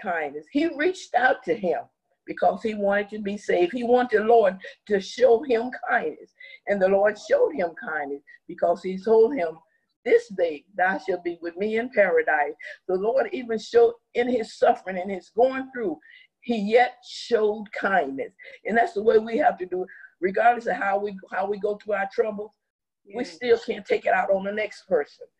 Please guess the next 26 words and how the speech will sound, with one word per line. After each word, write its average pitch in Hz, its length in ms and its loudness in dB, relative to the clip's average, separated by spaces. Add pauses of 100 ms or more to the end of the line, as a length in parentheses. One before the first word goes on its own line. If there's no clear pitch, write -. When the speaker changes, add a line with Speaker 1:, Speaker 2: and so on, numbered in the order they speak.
(260)
Speaker 1:
But 175 180 0
we 196 80 -2
still 226 340 0
have - 200 -2
to - 80 -16
show 190 220 -4
that 190 220 -2
person 180 420 -6
love 190 320 4
and 196 180 -8
kindness. 156 540 -6 (320)
We 180 80 0
can't 214 300 0 (540)
holler 214 420 2
back - 240 0 (100)
at 190 100 0
'em 180 120 -8
or 156 100 -2
scream 220 480 -4
at 160 160 -2
'em, - 140 -20 (280)
but 165 160 -2
keep - 300 -2
our 175 260 2 (280)
slow 196 380 2
voice, 202 360 -2